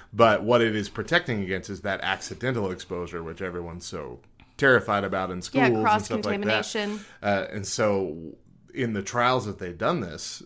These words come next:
Speaker 1: uh, they've actually found that once you've gone through all of these phases and you're in their maintenance level, that they could give someone with that allergy, like, ten peanuts. Like, they could eat a handful of peanuts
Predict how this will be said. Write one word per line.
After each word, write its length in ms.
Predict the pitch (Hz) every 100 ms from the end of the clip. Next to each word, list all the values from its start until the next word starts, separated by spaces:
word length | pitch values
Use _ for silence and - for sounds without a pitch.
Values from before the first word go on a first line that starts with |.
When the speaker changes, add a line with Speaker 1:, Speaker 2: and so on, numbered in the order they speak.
| -
Speaker 1:
uh, 360 | 98 87 78 -
they've 500 | 85 82 104 110 87 - -
actually 380 | 101 - - 98
found 380 | 107 113 113 101
that 160 | 76
once 240 | 71 104 -
you've 140 | 104
gone 300 | 98 101 98
through 260 | 85 101 95
all 240 | 82 95 92
of 120 | 85
these 340 | 90 82 -
phases 460 | - - 104 95 90
and 80 | 92
you're 80 |
in 80 | 92
their 80 | 82
maintenance 420 | 95 139 104 -
level, 380 | 85 78 73 - - - _ _ - 98
that 280 | 90 -
they 140 | 98 107
could 240 | 120 101
give 560 | 92 104 101 90 85 - - _ -
someone 540 | - 107 98 95 90
with 180 | 95 95
that 180 | 87 87
allergy, 580 | 101 110 90 90 85 67
like, 340 | 69 - -
ten 520 | - 110 110 107 98 90
peanuts. 800 | 95 117 107 - - - - - _ _ _ _ _
Like, 180 | 87 87
they 140 | 101
could 180 | 101 98
eat 180 | 87 101
a 60 | 85
handful 640 | 104 107 107 104 107 104
of 120 | 95
peanuts 720 | - 120 98 - - - -